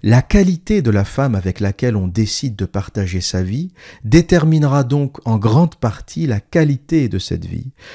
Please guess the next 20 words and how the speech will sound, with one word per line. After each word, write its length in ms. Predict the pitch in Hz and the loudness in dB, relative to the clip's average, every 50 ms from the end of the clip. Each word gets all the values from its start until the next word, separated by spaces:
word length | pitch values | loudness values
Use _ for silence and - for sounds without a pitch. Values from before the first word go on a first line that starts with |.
| - - _ | -20 -20 _
C'est 140 | - - 120 | -4 -4 -2
pour 180 | - 131 110 | -2 0 -2
cela 380 | - - 123 120 123 151 170 151 | -2 -2 0 0 0 -2 -4 -6
que 120 | - - 120 | -4 -2 0
le 200 | 107 104 113 113 | 2 2 2 2
choix 400 | 107 - - - 143 147 143 127 | 0 -2 -4 -2 0 0 0 0
de 120 | 107 107 | -2 -2
votre 280 | 95 98 95 - - 98 | -2 -2 -4 -4 -6 -8
partenaire 720 | - - 95 - - - 104 101 104 117 127 143 147 - - | -6 -6 -8 -8 -6 -6 -4 -2 0 -2 -2 -2 -6 -8 -6
est 160 | - 117 113 117 | -2 0 2 2
l'une 260 | 127 160 170 143 110 | 2 2 0 0 0
des 140 | 110 113 104 | -2 -2 -2
décisions 640 | 104 123 117 - - - 120 110 104 113 147 143 | -2 -4 -4 -4 -4 -4 -4 -4 -4 -4 -4 -4
les 160 | 123 107 101 98 | -2 -4 -4 -6
plus 400 | - - - 113 110 104 104 147 | -6 -8 -6 -6 -6 -4 -4 -6
importantes 800 | 151 139 - _ 123 113 - - _ - 127 117 - - - - | -6 -8 -4 _ -6 -6 -6 -8 _ -6 -6 -6 -6 -12 -18 -12
que 100 | - - | -10 -8
vous 140 | 95 98 95 | -6 -4 -6
serez 440 | - - - 95 90 104 120 - - | -4 -2 -2 -2 -2 -2 -4 -6 -6
amené 460 | - 101 92 90 90 90 101 110 139 | -6 -6 -4 -4 -2 -4 -4 -4 -6